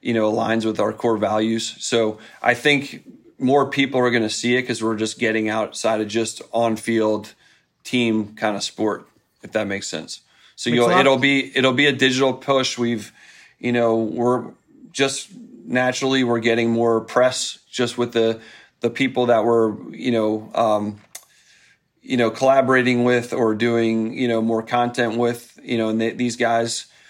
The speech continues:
Speaker 1: you know, they wanna, they wanna tell their stories. And when you tell great stories, it gets shared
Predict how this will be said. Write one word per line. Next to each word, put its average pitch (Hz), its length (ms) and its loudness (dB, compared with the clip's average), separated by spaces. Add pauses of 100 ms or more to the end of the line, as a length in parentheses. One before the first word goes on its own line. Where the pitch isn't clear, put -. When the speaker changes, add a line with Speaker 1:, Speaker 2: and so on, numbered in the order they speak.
(280)
Speaker 1:
you 135 100 0
know, 123 120 2
they 123 140 2
wanna, 139 360 4
they 113 140 2
wanna 127 240 4
tell 123 220 4
their 110 140 2
stories. - 540 -2 (160)
And 110 420 0
when 120 200 -2
you 120 80 0
tell 131 260 2
great 120 240 2
stories, 120 540 0
it 113 60 0
gets 110 180 -6
shared 107 440 -2